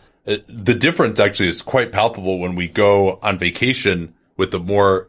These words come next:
conventional mattress. And yeah, when she moves around, she moves around a lot in her sleep. She'll wake me up all the time. And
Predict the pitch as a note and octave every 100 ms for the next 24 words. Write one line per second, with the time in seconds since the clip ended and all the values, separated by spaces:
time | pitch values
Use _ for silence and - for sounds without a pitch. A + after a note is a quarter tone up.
0 | _ - G2 G#2+ - F#2 G2+ A2+ G2 E2+
1 | - - F#2+ F2+ F2 - _ _ - A2+
2 | G#2 E2+ F2+ - A#2 A2 G#2 - G2+ G#2
3 | G2 G2 G2+ F#2 G2+ G2 F#2+ F#2+ F#2+ F#2
4 | F2 - F2+ G#2 F2+ F#2+ G2 F2 - F#2+
5 | F2 G#2+ G#2 F#2 E2+ - _ _ - G2+
6 | F#2 F2 E2+